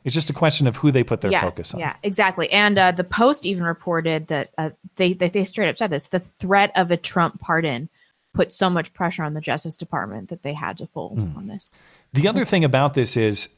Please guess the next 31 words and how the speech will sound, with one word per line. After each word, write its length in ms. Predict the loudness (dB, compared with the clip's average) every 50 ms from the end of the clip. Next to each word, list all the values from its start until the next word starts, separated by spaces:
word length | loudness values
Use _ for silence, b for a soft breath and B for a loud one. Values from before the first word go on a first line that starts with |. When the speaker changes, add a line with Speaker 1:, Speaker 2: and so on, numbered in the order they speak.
| _
Speaker 1:
people 280 | -8 -6 -4 -2 -2 0
have 160 | 0 0 2
long 300 | 2 0 2 2 2 2
been 180 | 4 4 2 2
saying 340 | 2 4 4 4 2 2 2
that 180 | 0 0 0
Michael 300 | 2 2 2 2 2 0
Flynn 460 | 0 2 2 4 4 4 2 0 -2 -6 _ _ _ _ 0
really 180 | 2 4 4
didn't 200 | 4 4 4 4
do 80 | 4 4
anything 340 | 4 4 2 0 -2 -2 0
wrong, 380 | 2 4 4 6 6 6 6
that 140 | 4 4 2
this 200 | 0 -2 0 0
was 160 | -2 -2 -2
a 60 | -2
setup, 560 | 0 2 4 4 4 4 2 0 -4 -4 -2 0
that, 280 | 0 0 0 -4 _ _
that 240 | 0 0 0 0 -4 B B B B B B B
it 40 |
was, 40 | 0
um, 0 |
Speaker 2:
Railroaded, 680 | 2 4 4 6 6 6 6 6 4 4 4 2 2 2
Speaker 1:
it 80 | 4
was 180 | 4 6 6 4
an 60 | 4
Speaker 2:
yeah. 60 | 4
Speaker 1:
entrapment 640 | 2 2 0 0 2 4 4 4 4 4 2 2 4
effort. 440 | 2 2 2 2 0 -2 -2 -4 -8 b b b b b b b b b b
And 400 | 2 4 6 6 6 4 2 0